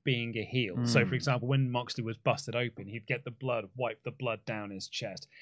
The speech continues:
Speaker 1: It's a badass babyface move, but because it's Moxley's hometown, that draws some heel heat because you're wiping the babyface's blood down yourself.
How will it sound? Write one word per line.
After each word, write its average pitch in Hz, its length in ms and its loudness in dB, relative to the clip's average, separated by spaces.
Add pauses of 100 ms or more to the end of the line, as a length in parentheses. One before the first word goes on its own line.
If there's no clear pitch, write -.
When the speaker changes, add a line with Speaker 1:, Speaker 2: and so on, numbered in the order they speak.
Speaker 1:
It's - 100 -4
a 143 60 6
badass 143 640 4
babyface 117 640 -2
move, 127 300 4 (320)
but 139 80 -2
because 143 320 4
it's 139 160 0
Moxley's 139 540 2
hometown, 113 760 0
that 131 220 4
draws 117 340 -4
some 110 260 -6
heel 120 600 -2
heat 139 460 -4 (340)
because 139 280 4
you're 135 160 2
wiping 127 460 2
the 113 80 -2
babyface's 107 720 -2
blood 107 300 -4
down 113 220 -4
yourself. - 580 -12